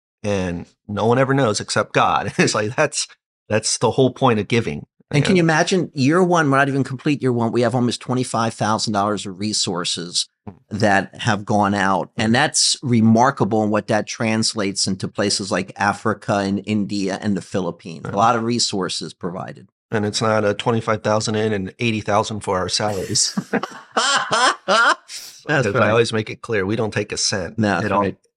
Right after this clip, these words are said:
Speaker 1: a hundred percent goes straight to the work. So, uh, but it's exciting seeing what God's doing.
Speaker 2: Amen.
Speaker 1: And, uh, yeah, uh, st-, uh, putting those possessions not before God,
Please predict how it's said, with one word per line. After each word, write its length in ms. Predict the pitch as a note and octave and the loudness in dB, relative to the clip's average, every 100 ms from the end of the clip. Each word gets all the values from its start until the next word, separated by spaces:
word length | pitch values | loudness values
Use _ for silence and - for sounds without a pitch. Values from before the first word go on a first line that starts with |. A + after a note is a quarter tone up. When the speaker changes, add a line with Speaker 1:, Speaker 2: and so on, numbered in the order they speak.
| _ | _
Speaker 1:
a 100 | G2 | -4
hundred 420 | G#2+ B2+ B2+ A#2+ | -2 0 0 0
percent 480 | - G2+ - G#2 F2 - _ - | -2 -4 0 0 -2 -12 _ -8
goes 280 | F2+ F#2 - | -6 -6 -8
straight 380 | - G2+ F#2+ - _ _ _ - | -6 -4 -6 -10 _ _ _ -10
to 120 | G#2+ | -6
the 80 | F2 | -6
work. 440 | E2 D#2 G#1+ - _ _ _ _ | -4 -4 -4 -6 _ _ _ _
So, 220 | - - | -4 -4
uh, 420 | - - G1+ G1+ G1+ _ _ _ _ _ | -6 -6 -6 -8 -10 _ _ _ _ _
but 200 | - F2+ | -4 0
it's 180 | A2 A#2 | 0 -2
exciting 500 | A2 B2+ A#2 A2 G2+ | -2 0 0 -2 -4
seeing 300 | - G2+ G2 | -2 -2 -2
what 160 | F#2 | -2
God's 360 | - E2+ D2+ - | -2 -2 -2 -4
doing. 380 | - F#2+ F2+ F2+ A2+ | -2 -2 -2 -6 -4
Speaker 2:
Amen. 340 | A2 G2+ F#2+ | -2 -4 -6
Speaker 1:
And, 400 | F2 E2 F2 - | -8 -10 -10 -8
uh, 220 | - G2+ G#2+ - | -6 -6 -8 -4
yeah, 280 | B2+ C#3+ - - - | -2 -2 -8 -14 -12
uh, 100 | - | -6
st-, 360 | - - B1+ - | -6 -4 -6 -8
uh, 180 | - - | -10 -10
putting 440 | - A#2+ G#2+ G#2 G2+ | -6 -4 0 0 0
those 500 | G2+ G2 - - - - | 0 0 -2 -4 -6 -8
possessions 760 | G#2 G#2+ A2+ C3 B2+ C3 - - _ _ _ _ - | 0 0 0 -2 -2 -2 -4 -6 _ _ _ _ -4
not 340 | F#2+ G#2+ C#3+ | 0 0 0
before 320 | - - E2+ | -4 -4 -4
God, 440 | - - - A2+ | -2 -2 0 -2